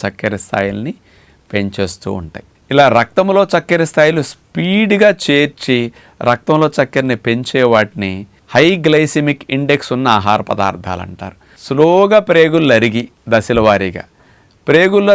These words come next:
చక్కెర స్లోగా రిలీజ్ అయ్యి, ప్రేగుల్లో చక్కెర కూడా స్లోగా రక్తంలో మెల్లమెల్లగా చేరితే లో గ్లైసెమిక్ ఇండెక్స్ ఉన్న ఆహార పదార్థాలు అంటారు. హై గ్లైసెమిక్ ఇండెక్స్ ఉన్న ఆహార పదార్థాలన్నీ షుగరు, బరువు,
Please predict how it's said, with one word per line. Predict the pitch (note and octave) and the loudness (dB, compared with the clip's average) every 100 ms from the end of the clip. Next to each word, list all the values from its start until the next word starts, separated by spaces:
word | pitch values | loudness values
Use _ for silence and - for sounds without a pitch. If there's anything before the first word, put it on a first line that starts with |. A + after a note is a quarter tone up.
| - | 2
చక్కెర | E3 - D#3 C3+ | -2 0 0 0
స్లోగా | C3 C#3+ D#3+ F3+ F#3+ G3+ E3+ | -2 0 2 2 4 4 4
రిలీజ్ | D3+ C#3+ B2 A#2+ | 2 0 2 0
అయ్యి, | A#2+ - - | -2 -8 -8
ప్రేగుల్లో | C3 E3 F#3 G3 F#3+ E3+ | 0 0 2 0 0 0
చక్కెర | E3 D3 D#3 D3 | -2 0 -2 0
కూడా | D3+ D3 | -2 -4
స్లోగా | - C#3+ E3 G3 G#3 G#3+ G3 | -2 2 4 4 4 4 4
రక్తంలో | E3 F3 D#3+ D3+ - C3 | 2 0 2 2 2 0
మెల్లమెల్లగా | C3+ C#3+ D3 D3+ C#3+ - | 0 2 0 2 0 2
చేరితే | A#2+ A2+ G#2 G#2+ G2+ _ _ - _ _ _ A2+ B2 | 0 0 -2 -4 -4 _ _ -20 _ _ _ -2 2
లో | C#3+ E3+ G3+ F#3+ C#3+ | 4 4 4 2 2
గ్లైసెమిక్ | C#3+ C#3 - C#3+ C#3 C3+ - | 2 2 -2 -2 -4 -8 -8
ఇండెక్స్ | C3 C#3 C3+ - B2 | -4 -2 -2 -4 -6
ఉన్న | C3+ C3 | 0 0
ఆహార | G#2+ G#2+ G#2+ | 2 0 0
పదార్థాలు | G#2 G2 G2 F2 G#2 A#2+ | 0 0 -2 -4 -6 -6
అంటారు. | F2 - - _ _ _ _ | -8 -16 -20 _ _ _ _
హై | - C3+ G3 A3+ F#3 | 2 2 4 2 2
గ్లైసెమిక్ | G3+ F#3+ F#3+ F3+ F3 E3 | 2 2 0 0 0 0
ఇండెక్స్ | D#3 D#3 D#3+ - | 0 0 0 -4
ఉన్న | C#3 B2+ B2+ | 0 2 2
ఆహార | C3 B2+ C3 | 2 2 2
పదార్థాలన్నీ | B2 B2+ A#2 A#2+ B2 B2 D#3 F3 G#2+ - _ - | 2 2 2 2 2 0 -4 -4 -4 -8 _ -8
షుగరు, | - B2+ B2 A#2+ A#2 G#2+ | 0 4 4 4 4 4
బరువు, | A#2+ A#2+ | 4 4